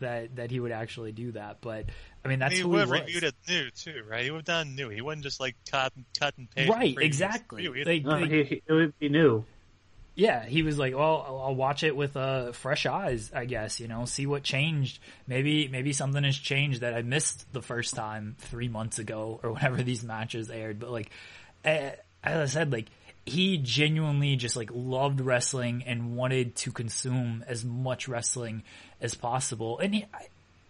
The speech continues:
Speaker 1: like, he also, I think, knew, like, his reach and stuff. Like,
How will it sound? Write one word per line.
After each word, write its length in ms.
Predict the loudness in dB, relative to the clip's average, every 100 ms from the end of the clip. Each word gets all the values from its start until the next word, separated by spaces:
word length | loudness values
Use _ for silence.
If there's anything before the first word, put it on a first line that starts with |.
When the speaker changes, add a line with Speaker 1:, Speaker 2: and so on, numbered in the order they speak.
| -6
Speaker 1:
like, 160 | -4 0
he 180 | 0
also, 400 | 4 2 4 2
I 100 | 2
think, 200 | 0 0
knew, 540 | -2 2 2 4 2 0 -8 -20 -12
like, 200 | -2 0
his 220 | 2 0 2
reach 340 | 2 2 -2
and 180 | -6 -6
stuff. 340 | -6 -8 -12
Like, 220 | -14 -12